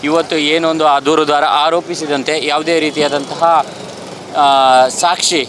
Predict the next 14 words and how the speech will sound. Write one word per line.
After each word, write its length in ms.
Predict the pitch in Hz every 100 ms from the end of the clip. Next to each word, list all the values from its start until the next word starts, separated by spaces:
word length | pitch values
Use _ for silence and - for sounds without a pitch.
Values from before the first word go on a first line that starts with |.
| 131
ಲಭ್ಯವಾಗಿಲ್ಲ. 640 | 143 175 196 165 139 120 110 107 117 - - - - -
ಆ, 260 | 135 143 139
ಇನ್ನೂ 320 | 139 165 196
ಕೂಡ 200 | 190 180 180 170 - -
ಈ 140 | 143 170
ಒಂದು 240 | 175 170
ಪ್ರಕ್ರಿಯೆ 640 | - 165 160 180 170 131 - - - -
ಮುಂದುವರಿಯುತ್ತೆ. 800 | 170 190 202 170 139 117 120 131
ನಾಳೆ, 480 | 127 135 170 175 147
ಏ, 580 | 131 - 143 135 131 127
ಆ, 480 | - 131 123 123
ಮ-, 220 | 117 131 135
ನಾಲ್ಕನೇ 440 | 143 190 196 180
ದಿನ 160 | 147